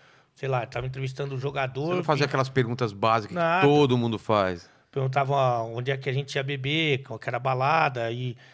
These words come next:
Speaker 1: chegava com um papelzinho, como eu fiz pro jogador do Internacional, acho que foi o Neilton. Falou, "Ó, tem aqui pra você um prêmio, que é um vale-rosto, pra você pegar outro rosto." <laughs> Então,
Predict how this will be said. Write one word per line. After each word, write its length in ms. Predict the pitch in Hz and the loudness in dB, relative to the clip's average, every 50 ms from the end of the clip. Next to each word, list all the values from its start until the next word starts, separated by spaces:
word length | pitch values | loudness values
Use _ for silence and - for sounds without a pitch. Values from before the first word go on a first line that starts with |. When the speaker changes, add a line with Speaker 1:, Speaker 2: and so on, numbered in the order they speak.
| - _ _ _ | -20 _ _ _
Speaker 1:
chegava 340 | - - 135 131 139 143 135 | -4 0 0 2 2 0 -2
com 120 | - 143 | -6 -8
um 40 | 135 | -6
papelzinho, 640 | - 139 135 131 139 135 123 117 117 143 160 151 131 | -4 -4 -4 -2 -4 -4 -4 -4 -6 -6 -6 -8 -8
como 180 | - 127 127 | -8 -8 -10
eu 40 | - | -10
fiz 260 | - - 127 117 - - | -10 -10 -12 -12 -12 -14
pro 280 | - - 127 123 120 110 | -12 -8 -8 -8 -6 -8
jogador 340 | 123 117 123 120 120 120 | -8 -8 -6 -6 -6 -6
do 120 | 120 120 120 | -6 -8 -8
Internacional, 680 | 120 - 131 123 120 117 113 - - 117 113 127 135 | -8 -8 -8 -8 -8 -8 -10 -10 -10 -8 -6 -4 -4
acho 120 | 131 127 - | -4 -6 -8
que 60 | - | -12
foi 240 | - - 123 120 120 117 | -14 -10 -8 -8 -6 -6
o 240 | 113 113 110 110 | -6 -8 -8 -8
Neilton. 520 | 107 117 120 120 127 143 151 135 139 - - _ _ _ - - - _ _ _ | -8 -8 -6 -6 -4 -6 -6 -8 -10 -14 -18 _ _ _ -20 -20 -20 _ _ _
Falou, 200 | _ - 156 139 | _ -2 -2 -2
"Ó, 20 | |
tem 160 | 131 - 151 151 | -2 -4 -6 -6
aqui 180 | 139 - 156 | -6 -8 -8
pra 140 | 143 143 135 | -6 -6 -4
você 420 | 127 120 120 - - 135 143 147 143 | -4 -6 -8 -8 -6 -6 -4 -4 -4
um 120 | 127 120 113 | -4 -6 -8
prêmio, 400 | - - 120 131 143 147 143 131 | -10 -8 -6 -6 -6 -6 -8 -6
que 100 | - 131 | -6 -6
é 40 | |
um 120 | 123 123 120 | -6 -6 -2
vale-rosto, 680 | 113 139 151 170 165 156 123 123 135 139 131 131 - | 0 2 2 2 0 -2 -2 0 0 -2 -2 -4 -8
pra 100 | - 120 | -10 -10
você 180 | 120 117 - 147 | -8 -6 -6 -4
pegar 240 | 135 139 127 131 135 | -4 -2 0 2 2
outro 240 | 143 143 - 156 135 | 0 0 0 -2 -2
rosto." 360 | 127 131 139 147 151 - - | 0 0 2 2 0 0 0
<laughs> 600 | - 175 - - 180 - - - - - - - - - - - - - - | 0 -2 0 -4 -8 -8 -8 -8 -10 -10 -12 -20 -20 -20 -20 -20 -18 -6 -4
Então, 440 | - 131 131 143 156 170 180 190 | -4 -2 2 4 4 6 6 6